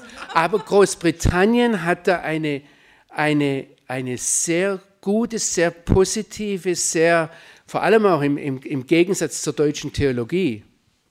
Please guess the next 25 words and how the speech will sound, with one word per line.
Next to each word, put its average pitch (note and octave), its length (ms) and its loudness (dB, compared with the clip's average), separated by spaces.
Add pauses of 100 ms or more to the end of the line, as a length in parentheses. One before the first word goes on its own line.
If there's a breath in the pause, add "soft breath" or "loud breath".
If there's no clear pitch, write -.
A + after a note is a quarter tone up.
die D3 200 -2
ich - 120 -14
vorhin C3+ 480 -4
an C3 260 -10
vielen D#3 300 -6
Stellen C3 360 -6
gezeigt B2 420 -8
habe. G#2+ 160 -12
Es - 140 -14
war B2 100 -6
ein B2+ 120 -8
deutscher E3 380 -2
Einfluss A2 520 -12
an A#2 80 -16
vielen D#3 280 -6
Stellen, G#2 400 -12 (800 soft breath)
der C3+ 120 0
das, - 420 -6 (360)
äh, B2+ 800 -8 (180)
der B2+ 80 -6
das B2 200 -6
negiert D#3 720 2
hat, - 280 -10 (1080)
dass D3 220 0
das - 320 -4